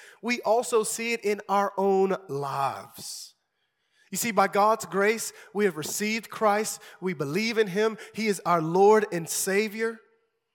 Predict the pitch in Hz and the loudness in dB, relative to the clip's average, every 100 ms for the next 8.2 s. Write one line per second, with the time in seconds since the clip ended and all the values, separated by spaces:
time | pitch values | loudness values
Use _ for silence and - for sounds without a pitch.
0 | _ _ _ _ _ _ _ _ _ _ | _ _ _ _ _ _ _ _ _ _
1 | _ _ _ - 131 147 165 - _ _ | _ _ _ -20 -12 -10 -10 -14 _ _
2 | _ _ _ _ _ _ _ 139 - 160 | _ _ _ _ _ _ _ -16 -8 -8
3 | 143 165 151 156 156 143 - - 151 160 | -6 -8 -8 -10 -10 -12 -12 -6 -4 -4
4 | 160 139 - 151 156 170 - 151 131 156 | -6 -10 -14 -8 -8 -8 -12 -14 -12 -10
5 | 170 156 147 123 147 175 - 143 156 151 | -10 -10 -10 -10 -10 -10 -14 -12 -8 -8
6 | 139 151 160 165 151 127 143 175 170 143 | -10 -10 -10 -10 -12 -14 -10 -10 -10 -10
7 | 147 156 139 147 151 147 117 131 135 139 | -8 -10 -10 -14 -12 -14 -14 -18 -18 -16
8 | 131 | -14